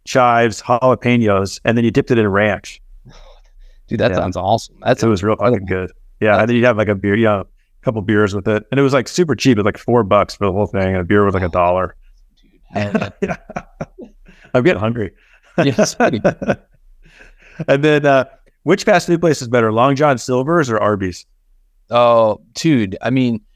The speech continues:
Speaker 2: I gotta say Arby's here, but L J S is, is an institution, you know? Like, I mean,
Speaker 1: It is.
Speaker 2: people talk about Sotheby's and, uh, Christie's and stuff. I put Long John Silver's in that same category in terms of not only, like,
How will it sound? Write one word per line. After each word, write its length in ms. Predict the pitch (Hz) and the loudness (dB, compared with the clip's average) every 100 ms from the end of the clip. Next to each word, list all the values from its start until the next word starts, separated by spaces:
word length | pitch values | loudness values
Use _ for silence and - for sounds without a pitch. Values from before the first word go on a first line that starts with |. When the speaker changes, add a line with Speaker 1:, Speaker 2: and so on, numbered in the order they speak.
| _ _ - | _ _ -2
Speaker 2:
I 80 | |
gotta 180 | 156 175 | 0 0
say 180 | - 131 | 0 -2
Arby's 420 | 107 113 120 127 - | 2 2 2 -2 -2
here, 220 | 123 120 | -2 0
but 260 | 107 95 | 0 0
L 160 | 120 139 | 0 0
J 240 | 143 123 | 2 2
S 280 | 110 120 - | 2 2 0
is, 320 | 107 98 - - | -4 -4 -8 -6
is 180 | 110 98 | -4 -2
an 80 | 95 | 0
institution, 760 | 107 - - - 110 - 85 | 0 -2 -4 0 0 -2 -8
you 120 | 90 | -2
know? 200 | 92 95 95 | 0 2 2
Like, 240 | 92 - | 0 0
I 40 | |
mean, 240 | 104 104 95 | 2 2 2
Speaker 1:
It 80 | 90 | 0
is. 180 | 85 - | -4 -4
Speaker 2:
people 200 | 170 160 | -2 0
talk 240 | 123 131 | 0 2
about 220 | 120 104 | 2 2
Sotheby's 600 | - 104 113 113 117 113 | 0 2 2 2 0 0
and, 240 | 107 101 110 | 0 2 2
uh, 460 | 95 92 87 82 | 2 2 0 -2
Christie's 440 | - 107 107 123 123 | -2 -2 0 0 0
and 100 | 120 | -2
stuff. 240 | - 117 | 2 2
I 80 | 113 | 2
put 200 | 107 151 | 0 0
Long 240 | 107 110 113 | 2 0 2
John 200 | 110 98 | 0 0
Silver's 380 | 104 107 101 | 0 0 0
in 140 | 98 104 | 0 2
that 200 | 101 92 | 2 -2
same 280 | 98 98 98 | -4 -4 -2
category 640 | 95 98 101 98 98 98 | 0 0 0 0 2 2
in 100 | 101 | 0
terms 280 | 107 104 101 | 0 0 0
of 240 | 101 98 | -2 -2
not 200 | 104 110 | 0 0
only, 520 | 107 107 104 104 104 104 _ _ _ _ | 0 0 0 -2 -4 -10 _ _ _ _
like, 240 | 110 95 | 0 0